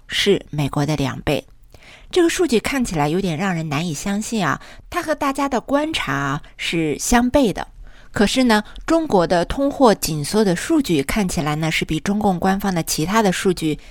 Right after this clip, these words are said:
显得更加的真实。通过一个数据表啊，可以看得到，在最近的几年，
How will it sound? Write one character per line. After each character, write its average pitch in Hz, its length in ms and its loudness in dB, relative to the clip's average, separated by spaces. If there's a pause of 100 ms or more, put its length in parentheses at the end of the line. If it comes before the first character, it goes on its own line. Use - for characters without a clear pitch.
(120)
显 151 240 -2
得 151 80 -4
更 185 180 -4
加 165 160 -2
的 151 100 -4
真 185 220 -2
实。 - 260 -2 (580)
通 349 160 0
过 320 160 6
一 240 100 4
个 262 100 2
数 330 300 0
据 311 180 0
表 165 240 -2
啊， 139 220 2
可 214 140 -2
以 175 60 -2
看 - 220 -4
得 160 80 -6
到， 151 320 0 (160)
在 202 240 4
最 240 160 2
近 220 200 -2
的 180 100 0
几 165 160 -8
年， 156 320 -4